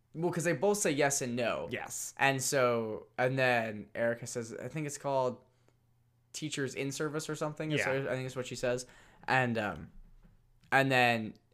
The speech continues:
Speaker 1: Eric, or, and then Aubrey just spills, and she's like,
Speaker 2: Right.
Speaker 1: "Yeah, we skipped. I'm sorry. Like, I won't do it again. Please don't tell on us." <laughs>
Speaker 2: Yeah, which, at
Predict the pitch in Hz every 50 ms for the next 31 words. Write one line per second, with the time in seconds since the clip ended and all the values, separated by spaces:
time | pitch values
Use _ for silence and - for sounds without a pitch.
0 | _ _ - 117 127 127 120 120 - - - 147 143 131 123 110 135 143 135 127
1 | 110 120 117 120 113 - - - - - - - - - 92 92 104 - 113 107
2 | 117 117 110 110 - 143 127 123 - - 190 190 202 202 175 165 156 156 143 -
3 | - - 131 107 - - 131 123 117 110 117 - - - - 127 120 117 113 113
4 | 110 107 107 107 104 - - - - 113 117 117 117 117 123 120 117 117 110 117
5 | 113 110 104 - 117 117 113 117 113 104 - 123 104 117 143 165 190 180 151 -
6 | - - - - - 127 165 220 247 285 269 247 233 208 - - - - - -
7 | 247 269 254 254 - - - - 147 - - - - 220 233 226